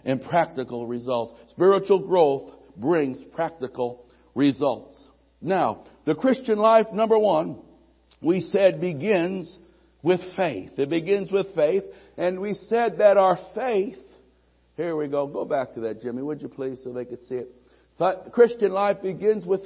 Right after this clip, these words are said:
faith. Faith brings spiritual growth. Spiritual growth brings practical results. Now, we began with the Christian life begins with faith.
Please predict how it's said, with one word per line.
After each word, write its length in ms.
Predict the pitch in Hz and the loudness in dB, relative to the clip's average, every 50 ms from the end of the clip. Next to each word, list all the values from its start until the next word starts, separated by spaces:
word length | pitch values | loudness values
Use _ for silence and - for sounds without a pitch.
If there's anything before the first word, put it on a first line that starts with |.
| - - | -6 -4
faith. 300 | 160 139 135 127 123 - - _ _ _ _ _ _ _ _ _ _ _ _ _ _ _ _ _ _ _ _ _ - | -4 -4 -4 -6 -8 -18 -20 _ _ _ _ _ _ _ _ _ _ _ _ _ _ _ _ _ _ _ _ _ 2
Faith 400 | 196 202 214 220 220 196 - - | 4 4 6 4 2 0 -4 0
brings 400 | 175 185 190 196 196 196 185 - - - - | 2 2 4 4 2 0 -2 -6 -12 -16 -4
spiritual 560 | - 196 214 196 185 180 160 - - 165 165 | 2 4 4 4 4 2 -2 -4 -8 -10 -8
growth. 460 | 160 - 160 175 165 147 123 101 - - - _ _ _ _ _ _ _ _ _ _ _ _ _ _ _ _ _ _ | -8 -8 -6 -4 -4 -4 -4 -6 -8 -16 -20 _ _ _ _ _ _ _ _ _ _ _ _ _ _ _ _ _ _
Spiritual 640 | - - 220 226 220 214 202 180 - - 185 180 175 | 0 4 6 6 6 6 4 0 -4 -4 -4 -4 -4
growth 580 | 156 131 139 185 196 180 156 165 156 - - - | -4 -4 -2 0 2 2 2 2 -2 -6 -12 -10
brings 280 | 151 160 156 147 143 - - - - | -6 -4 -4 -4 -6 -8 -16 -14 -8
practical 680 | 143 185 185 175 180 - - 143 131 - 139 139 139 131 | -4 -2 -2 -2 -4 -6 -10 -10 -10 -8 -8 -8 -8 -6
results. 540 | 127 131 127 113 131 135 120 107 87 - _ _ _ _ _ _ _ _ _ _ _ _ _ _ _ _ _ | -8 -8 -10 -8 -10 -10 -10 -12 -16 -18 _ _ _ _ _ _ _ _ _ _ _ _ _ _ _ _ _
Now, 260 | - - 156 165 160 | -2 0 2 4 4
we 140 | 160 160 165 | 4 4 4
began 520 | 156 151 165 160 156 175 202 214 220 214 202 | 4 2 0 0 2 4 4 4 4 4 2
with 180 | 202 196 208 | 0 0 0
the 80 | 196 175 | -4 -8
Christian 540 | - - - 208 202 190 - - 202 196 190 | -6 -4 -4 -4 -4 -4 -6 -8 -8 -8 -6
life 420 | 190 190 190 196 202 196 196 196 196 190 | -4 -4 -2 -2 -2 -2 -4 -6 -8 -8
begins 520 | 202 208 170 147 180 196 208 208 190 - | -10 -10 -6 -2 0 0 0 0 -4 -4
with 180 | 185 196 196 202 - - | -2 -2 -2 -2 -4 -6
faith. 360 | - - 190 180 156 160 - | -2 0 0 0 0 -4 -8